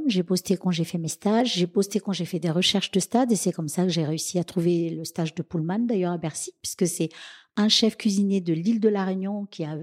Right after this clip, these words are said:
qui était un ami de mes amis d'enfance, qui a vu le poste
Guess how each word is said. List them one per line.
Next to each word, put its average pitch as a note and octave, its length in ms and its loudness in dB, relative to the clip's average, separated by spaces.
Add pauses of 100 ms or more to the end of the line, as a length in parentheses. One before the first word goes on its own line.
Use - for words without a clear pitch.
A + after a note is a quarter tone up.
(160)
qui - 120 -2
était F3 360 -4 (100)
un A#3+ 260 6
ami A3 300 2
de F3+ 140 0
mes F#3 460 2
amis F#3+ 300 -2
d'enfance, E3 760 -4 (680)
qui A3 140 2
a G3 140 4
vu G#3 360 2
le E3 140 2
poste - 840 -2